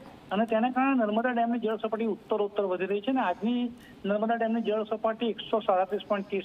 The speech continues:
મીટર છે, એટલે કે એની જે મહત્તમ સપાટી એકસો આડત્રીસ પોઇન્ટ ઓગણચાલીસ છે, અ, અ, તેને આંબવાની હવે બિલકુલ તૈયારી છે એમ કહી શકાય, કેમ કે એકસો ને સાડત્રીસ પોઇન્ટ ત્રીસ મીટરે,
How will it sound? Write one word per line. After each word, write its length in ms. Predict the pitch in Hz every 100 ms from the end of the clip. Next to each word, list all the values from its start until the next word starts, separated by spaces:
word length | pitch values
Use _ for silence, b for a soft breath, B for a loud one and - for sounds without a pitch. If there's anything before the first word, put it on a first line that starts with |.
| 190
મીટર 220 | 175 190
છે, 140 | 269 285 B B - 208
એટલે 200 | 220 294
કે 120 | 294
એની 320 | 294 277 269
જે 140 | 247 277
મહત્તમ 440 | 226 220 - 247
સપાટી 320 | 233 226 220
એકસો 180 | 226 -
આડત્રીસ 320 | 220 190 220 196
પોઇન્ટ 160 | 233
ઓગણચાલીસ 540 | 202 202 202 208 196 196
છે, 300 | - 220 180
અ, 680 | - - - - - - 185 196 202 196 - -
અ, 160 | 196 208
તેને 300 | 208 220 262
આંબવાની 440 | 226 214 254 262
હવે 400 | 240 247 247 262
બિલકુલ 460 | 247 214 214 269 233
તૈયારી 440 | 220 214 226 226
છે 80 | 240
એમ 160 | 233
કહી 180 | 220 214
શકાય, 300 | 202 220 233
કેમ 180 | 226 208
કે 120 | 202
એકસો 260 | 220 - 214
ને 80 | 220
સાડત્રીસ 300 | 196 196 202
પોઇન્ટ 160 | 214
ત્રીસ 180 | 202 190
મીટરે, 320 | 190 202 277